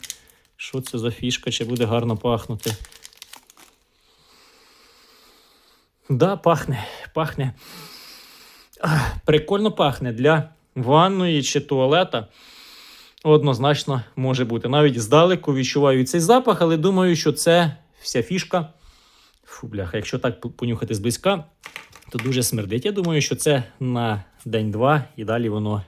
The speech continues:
не буде пахнути. Коштує воно, скільки коштує? П'ятдесят гривень. Я думаю, за п'ятдесят гривень, скільки тут їх? Десять пакетів, да? Раз, два, три, чотири, п'ять,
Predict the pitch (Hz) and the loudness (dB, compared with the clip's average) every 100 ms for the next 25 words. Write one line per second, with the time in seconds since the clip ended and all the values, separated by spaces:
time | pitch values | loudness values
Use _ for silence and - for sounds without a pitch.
0 | _ _ _ - 117 110 110 - 104 - | _ _ _ -6 -4 -2 -2 -4 -4 -8
1 | 113 131 127 240 233 - 139 139 165 208 | -8 -6 2 4 2 -2 0 2 2 0
2 | 285 254 - 226 220 254 214 208 190 175 | -2 -4 -8 -10 -10 -4 -4 -4 -4 0
3 | 175 156 - - 156 110 107 98 143 190 | 0 -2 -6 -4 -2 0 -2 -2 -6 -4
4 | 156 131 110 120 - - 107 123 190 160 | -2 0 0 -2 -2 -6 -2 0 2 0
5 | - 123 110 - 95 98 120 156 135 - | -4 -6 -6 -8 -10 -6 0 0 0 -6
6 | 110 107 92 101 131 147 113 123 101 95 | -6 -6 -8 -8 -4 -4 0 0 0 -6
7 | 107 139 190 220 - - - 120 147 190 | -2 0 0 -2 -10 -20 -12 -4 0 0
8 | 156 - 123 107 98 147 185 | -4 -8 -4 -4 -2 -2 -2